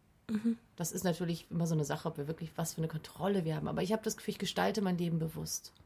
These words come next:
Speaker 2: Und ich erlebe mich in ganz vielen Bereichen als total super toll und, oder was weiß ich, als, als irgendwie fähig. Dann kann ich auch, dann wird,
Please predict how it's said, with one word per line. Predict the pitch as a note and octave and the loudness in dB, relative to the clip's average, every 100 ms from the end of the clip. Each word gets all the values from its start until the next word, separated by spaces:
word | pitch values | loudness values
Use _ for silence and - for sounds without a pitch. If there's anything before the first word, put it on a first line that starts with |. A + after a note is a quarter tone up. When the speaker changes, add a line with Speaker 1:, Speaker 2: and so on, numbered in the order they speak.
| _ _ _ _ - - - - | _ _ _ _ -20 -20 -20 -2
Speaker 2:
Und | F#3+ | 0
ich | F3 | 4
erlebe | F#3+ F3+ B3 A#3 | 6 8 10 10
mich | G#3+ G3+ | 8 4
in | F#3 | 2
ganz | F3+ F#3+ | 4 4
vielen | - F#3+ | 4 4
Bereichen | F3+ D#3+ E3+ F3 F3+ F3 | 2 2 0 0 0 0
als | E3 D#3+ D#3+ D#3+ - - - _ _ _ _ | 2 2 2 2 -2 -4 -12 _ _ _ _
total | F#3+ E3+ E3+ D#3 | -2 2 4 4
super | E3+ D#3+ | 6 2
toll | D#3 D#3 D#3+ | 4 2 4
und, | - D3+ D#3 | 2 0 0
oder | D3+ D3 | 0 -2
was | D3+ - | -2 -6
weiß | - | -10
ich, | - - | -10 -4
als, | D#3 - - | -2 -2 -2
als | G3+ - | -2 4
irgendwie | A3+ A3 | 6 6
fähig. | A3 E3+ - - - _ - _ _ _ - - - - - | 4 0 0 -8 -14 _ -20 _ _ _ -20 -20 -20 -20 2
Dann | F#3+ C4 | 6 6
kann | A3+ A#3+ | 6 6
ich | B3 A3+ A3 | 6 4 4
auch, | G3 G3+ - | 4 4 0
dann | F#3+ G3 F#3+ | 4 4 4
wird, | G3+ | 0